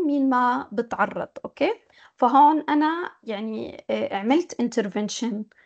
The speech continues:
لل، آه، السامبل الموجودة عندي، تمام؟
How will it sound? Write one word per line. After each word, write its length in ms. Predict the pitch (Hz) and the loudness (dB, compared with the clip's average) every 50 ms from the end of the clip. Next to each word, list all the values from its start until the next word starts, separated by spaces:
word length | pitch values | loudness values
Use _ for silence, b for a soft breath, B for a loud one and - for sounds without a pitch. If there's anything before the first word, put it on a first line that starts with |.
| b b b b | b b b b
لل، 920 | - 214 202 226 226 220 220 220 226 - - - - 214 - 208 202 202 196 | -2 2 4 6 6 6 6 6 4 2 0 -2 -6 -8 -6 -6 -6 -4 -2
آه، 880 | 196 202 196 196 196 196 196 196 196 196 196 190 190 190 196 - - | -2 -2 -2 -4 -4 -4 -4 -4 -4 -4 -4 -4 -4 -6 -4 -4 -4
السامبل 640 | - 226 - - - 247 226 226 220 - 202 202 - | -4 -6 0 2 4 4 4 4 2 0 -2 -2 -4
الموجودة 800 | - 214 202 208 208 208 202 190 220 208 190 208 190 185 180 - - | -4 -4 -2 -2 -2 -2 -2 -2 -4 -2 -2 0 -2 -2 -2 -4 -4
عندي، 360 | 208 185 180 175 147 - _ - | -4 -4 -4 -6 -12 -18 _ -18
تمام؟ 340 | - 214 202 233 392 480 | -10 -4 -2 0 0 -2